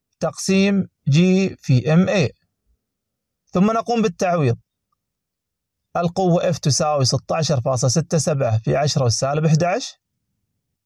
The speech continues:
ضرب المسافة R اثنين تربيع، تقسيم G تساوي ستة فاصلة ستة سبعة في عشرة أس سالب حداش، ضرب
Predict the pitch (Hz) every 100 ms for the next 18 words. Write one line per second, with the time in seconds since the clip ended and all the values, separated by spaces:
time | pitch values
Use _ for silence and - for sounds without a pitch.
0 | _ 151 170 220 240 - _ _ _ _
1 | _ _ _ _ 156 170 170 185 175 -
2 | 165 156 131 113 - _ _ - 139 147
3 | 139 160 160 214 247 - _ _ _ _
4 | _ _ _ _ _ 147 - 190 214 254
5 | 359 _ _ _ _ _ _ _ _ _
6 | _ - 160 190 175 143 175 156 139 120
7 | - - 175 170 160 139 131 135 175 165
8 | 175 180 147 117 113 135 139 147 160 120
9 | - 160 165 175 165 139 190 240 - _
10 | _ _ _ _ _ _ _ _ 143 180
11 | 214